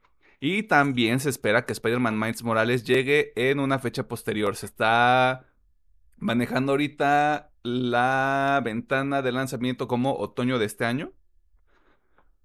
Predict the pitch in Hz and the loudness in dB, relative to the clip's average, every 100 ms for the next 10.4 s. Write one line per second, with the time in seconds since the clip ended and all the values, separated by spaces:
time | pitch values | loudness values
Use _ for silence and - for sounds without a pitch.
0 | _ _ - - 95 92 113 101 95 - | _ _ -20 -14 -14 -8 -2 0 0 -4
1 | 104 110 117 117 123 110 110 107 110 101 | -10 -6 -4 -2 0 0 0 -4 -4 -4
2 | 98 92 87 85 85 82 110 _ _ _ | -2 -2 -2 -6 -8 -12 -16 _ _ _
3 | _ _ _ _ _ - - - 131 113 | _ _ _ _ _ -16 -16 -2 0 2
4 | 120 120 120 - _ - 107 - 110 113 | 0 0 -2 -10 _ -14 -12 -6 -2 -2
5 | 107 104 120 107 107 107 104 107 104 104 | -2 -4 -4 -4 -2 -2 -2 0 -2 -4
6 | 110 104 101 104 104 104 110 107 107 107 | -6 -6 -4 -6 -6 -10 -10 -8 -8 -10
7 | - 123 - 104 92 90 - - 110 131 | -10 -12 -12 -12 -10 -12 -14 -12 -10 -4
8 | 165 151 - - - _ _ _ _ _ | -2 -4 -8 -18 -20 _ _ _ _ _
9 | _ _ _ - 190 233 233 220 185 139 | _ _ _ -6 -2 0 2 2 6 8
10 | 139 131 151 | 6 2 -4